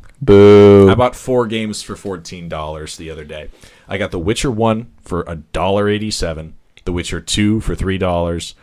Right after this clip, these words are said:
Speaker 2: Fallen Order for four dollars, and Doom for five.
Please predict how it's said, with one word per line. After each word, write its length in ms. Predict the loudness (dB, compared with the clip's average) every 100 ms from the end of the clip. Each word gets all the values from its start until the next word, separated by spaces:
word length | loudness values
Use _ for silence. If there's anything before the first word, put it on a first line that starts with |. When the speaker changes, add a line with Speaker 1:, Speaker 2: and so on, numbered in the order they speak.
| _ _ _ _ _ _
Speaker 2:
Fallen 380 | 0 2 2 0
Order 400 | -2 -2 -4 -6
for 160 | -8
four 320 | -4 -2 -2
dollars, 580 | -2 -4 -4 -6 -10 -14 _ _
and 340 | -12 -12 -12 -8
Doom 400 | -6 -6 -8 -10
for 240 | -8 -8
five. 640 | -8 -14 -14 -16 -20 -20